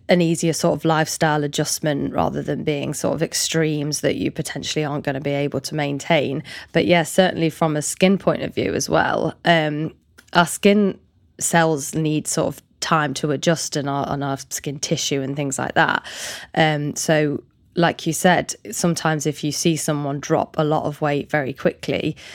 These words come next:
they will be left with this sort of excess skin because it hasn't had time for the elasticity to sort of take hold and, and reduce very slowly. Um,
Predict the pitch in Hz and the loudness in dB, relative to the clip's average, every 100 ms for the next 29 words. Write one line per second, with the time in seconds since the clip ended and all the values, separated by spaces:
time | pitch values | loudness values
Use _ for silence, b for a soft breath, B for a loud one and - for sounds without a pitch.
0 | B - 165 156 180 180 147 127 135 - | B 0 2 4 4 2 0 0 -2 -4
1 | 151 - 143 - 156 - - - - - | -6 -2 -4 -2 -2 -2 -6 -4 -4 -2
2 | 147 - - 165 135 143 143 - 151 - | -4 -4 -2 -2 0 -4 -4 -2 -2 -4
3 | B B B B B B - 180 170 170 | B B B B B B 2 4 4 0
4 | 180 170 175 - - 170 160 151 151 151 | -2 0 -2 0 2 4 2 2 0 2
5 | 151 151 147 170 160 165 - 151 - 151 | 2 0 2 2 2 2 2 0 0 -2
6 | 165 156 185 160 - - 156 156 160 147 | 0 2 0 -2 -2 0 2 2 0 2
7 | 156 151 147 - 156 147 147 147 156 156 | 0 -2 -2 -2 -2 -2 -4 -2 -2 -2
8 | - 160 156 - 165 160 165 185 277 - | 0 2 2 0 2 2 4 2 2 -4
9 | - 160 160 156 156 | 0 2 2 0 -4